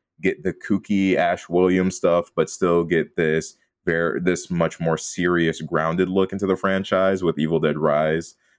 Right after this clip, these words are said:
Um, I think the performances, again, across the frickin' board, fantastic. I think everybody killed it. Um, writing and cinematography wise, I think this movie is brilliant. It does some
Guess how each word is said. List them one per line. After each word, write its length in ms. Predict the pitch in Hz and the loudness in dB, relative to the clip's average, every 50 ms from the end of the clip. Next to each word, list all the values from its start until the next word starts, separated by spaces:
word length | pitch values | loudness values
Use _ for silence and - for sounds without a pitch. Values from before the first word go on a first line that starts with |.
| _ _ - | _ _ -4
Um, 320 | 76 76 73 73 76 69 - | -2 0 0 0 -2 -2 -2
I 120 | 78 87 | -2 -2
think 220 | 90 104 98 90 - - | 0 -2 -4 -4 -4 -4
the 100 | 95 90 | -4 -2
performances, 680 | - - 85 - - 117 120 123 123 117 - 127 117 - | -2 -2 -2 0 0 0 0 0 0 0 0 0 0 2
again, 460 | - 92 98 92 90 85 76 69 69 - _ | 0 0 0 0 0 -2 -2 -2 -6 -8 _
across 540 | - 85 - - - 95 90 90 90 - - | -8 -8 -6 -4 -2 0 0 0 -2 -4 -8
the 160 | - - - - _ _ - | -10 -10 -12 -12 _ _ 0
frickin' 420 | 117 107 - _ - 90 92 87 | 0 0 0 _ -4 -4 -4 0
board, 360 | 82 85 80 80 80 73 73 | 0 2 2 2 2 0 -2
fantastic. 800 | - - 73 71 71 69 - - 65 64 62 - - 57 60 62 | -2 -4 -4 -4 -4 -4 -4 -2 -2 -2 -4 -4 -6 -6 -6 -6
I 40 | 71 - | -6 -8
think 140 | - 73 78 | -4 -4 -2
everybody 340 | 78 76 76 73 78 76 73 | -2 -2 -2 0 -2 -2 -2
killed 340 | 71 - 82 78 73 69 82 | -2 -2 0 0 0 0 0
it. 220 | 80 78 73 - _ _ - - _ _ _ - | 0 0 -2 -4 _ _ -20 -20 _ _ _ -4
Um, 640 | 76 78 76 73 73 73 73 69 69 69 64 - - _ _ _ _ _ _ _ _ | -2 0 2 2 2 2 0 0 -2 -4 -6 -8 -10 _ _ _ _ _ _ _ _
writing 420 | - 98 90 87 90 95 95 98 98 | 0 2 2 2 2 2 0 -2 -2
and 80 | 92 | -2
cinematography 880 | 90 - 95 87 87 - - 90 87 90 92 92 - 101 95 92 92 90 | -2 -2 -2 -2 -2 0 0 0 0 0 -2 -2 0 0 2 2 2 4
wise, 440 | 90 92 92 90 90 90 92 90 90 | 4 4 4 4 2 2 0 0 0
I 100 | 82 80 | 0 -2
think 220 | - - 85 - | -2 -4 -6 -4
this 160 | - 82 - | -4 -4 -2
movie 260 | - 82 82 78 76 76 | -2 -2 -2 0 0 -2
is 100 | 71 71 | -4 -4
brilliant. 640 | 71 - 76 82 87 101 110 117 120 117 120 - _ _ _ _ _ - | -4 -2 0 2 2 2 4 2 2 0 -2 -8 _ _ _ _ _ -8
It 80 | 78 | -2
does 240 | 78 78 78 78 - | 0 0 0 0 0
some 360 | - 85 80 78 76 76 76 | 0 0 0 0 0 -4 -6